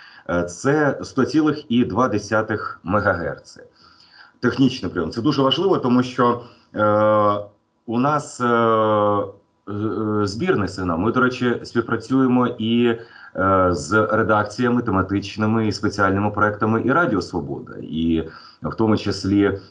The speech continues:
пев-, певний обмін сюжетами, репортажами, інформацією,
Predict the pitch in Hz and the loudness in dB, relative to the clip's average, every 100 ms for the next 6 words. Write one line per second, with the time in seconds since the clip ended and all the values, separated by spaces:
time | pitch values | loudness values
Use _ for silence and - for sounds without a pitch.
0 | - - 113 104 104 - 120 107 104 110 | -8 -4 0 0 0 0 0 2 0 2
1 | 113 92 92 82 - - 113 113 123 123 | 0 2 -2 -2 -6 -2 0 2 0 2
2 | 120 123 107 95 98 - 110 120 120 110 | 0 0 0 0 0 0 0 0 0 -2
3 | 110 101 90 104 95 113 113 123 123 120 | -2 -4 -4 -2 0 0 0 -2 0 0